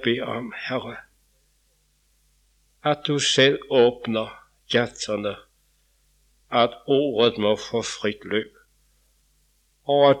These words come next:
du må blive herliggjort, Herre. Det må blive til frelse og ære, Herre, for dit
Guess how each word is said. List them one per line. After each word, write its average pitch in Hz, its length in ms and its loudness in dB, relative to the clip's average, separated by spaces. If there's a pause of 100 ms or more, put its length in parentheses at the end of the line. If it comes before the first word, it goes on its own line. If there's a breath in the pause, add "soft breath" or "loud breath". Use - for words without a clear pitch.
du 139 120 4
må 120 220 4
blive 113 380 -2
herliggjort, 110 760 0
Herre. 117 380 -2
Det 135 140 2
må 131 160 2
blive 123 280 0
til 127 200 -8
frelse 117 600 0
og 120 220 -4
ære, 113 520 -2
Herre, 113 360 -10 (880 soft breath)
for 143 120 0
dit 123 240 -4